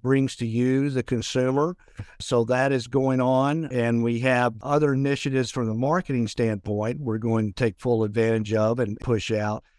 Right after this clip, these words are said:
Education is a whole new topic. Showrooms come back to us and say, you know, "We, we need education, we need education."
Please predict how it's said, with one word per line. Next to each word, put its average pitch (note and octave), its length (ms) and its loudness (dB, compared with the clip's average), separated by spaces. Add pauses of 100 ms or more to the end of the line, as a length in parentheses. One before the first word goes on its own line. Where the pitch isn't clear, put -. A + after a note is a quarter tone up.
(200)
Education D#3 760 2
is C3 200 -4
a A2+ 40 -4
whole D3+ 380 0
new D#3 180 2
topic. C#3 680 -2 (320)
Showrooms D3 500 2
come C3 220 0
back B2+ 260 0
to C3 200 2
us B2 300 2
and G#2+ 120 -6
say, A2+ 600 2
you B2+ 120 -4
know, A2+ 140 2
"We, A#2+ 180 2
we B2+ 240 -2
need B2 180 2
education, B2 540 0
we A#2+ 60 2
need A#2+ 180 2
education." A#2 800 -2